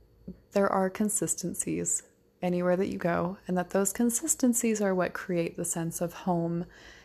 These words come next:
and comfort, because your things certainly don't. We get stuck in the idea, and, you know, this still happens to me all the time, no matter how much I practice minimalism, is you get kinda stuck in the idea of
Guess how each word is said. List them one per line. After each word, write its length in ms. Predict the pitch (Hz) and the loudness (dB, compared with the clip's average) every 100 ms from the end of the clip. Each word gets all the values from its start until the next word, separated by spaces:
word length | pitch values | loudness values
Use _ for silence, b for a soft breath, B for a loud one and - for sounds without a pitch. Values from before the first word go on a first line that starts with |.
| B _ | B _
and 280 | 185 175 170 | -4 -2 -2
comfort, 600 | - 175 170 - - - B B B B - - | -2 -2 -2 -4 -6 -6 B B B B -20 -4
because 680 | 175 - 180 170 170 - - - _ _ - | -4 -2 0 2 0 -2 -6 -14 _ _ -2
your 180 | 190 208 | 2 4
things 400 | - 269 226 - | 6 6 6 2
certainly 420 | - - 170 170 | -4 -4 -4 -4
don't. 400 | - 50 - - b b b - | -4 -6 -8 -14 b b b -2
We 120 | 208 | 2
get 180 | 208 202 | 2 0
stuck 300 | - 190 190 | 0 0 2
in 80 | 180 | 0
the 120 | 180 | 2
idea, 600 | 180 175 170 180 196 247 - | 2 2 0 2 0 -4 -4
and, 220 | 220 233 - | 0 0 4
you 100 | 302 | 6
know, 40 | 285 | 6
this 180 | 262 | 4
still 140 | - 330 | 2 2
happens 400 | 180 185 240 202 | 2 0 0 0
to 100 | 185 | -2
me 80 | 180 | -2
all 120 | 185 | -2
the 80 | 180 | -4
time, 340 | - 180 175 | -4 -2 -2
no 80 | 180 | -2
matter 220 | 175 175 | -2 -2
how 140 | 170 175 | -2 -4
much 200 | 165 185 | -4 -6
I 40 | |
practice 420 | - 170 - 175 | -6 -8 -4 -2
minimalism, 560 | 175 180 185 190 190 190 | -2 -2 -2 -4 -2 -2
is 100 | 190 | -2
you 60 | |
get 180 | 214 262 | 0 -2
kinda 220 | - 226 | 2 2
stuck 320 | 202 - 180 190 | 2 0 0 0
in 80 | |
the 140 | 180 180 | 0 0
idea 400 | 175 180 175 175 | 0 0 0 0
of 280 | 170 165 | -2 -6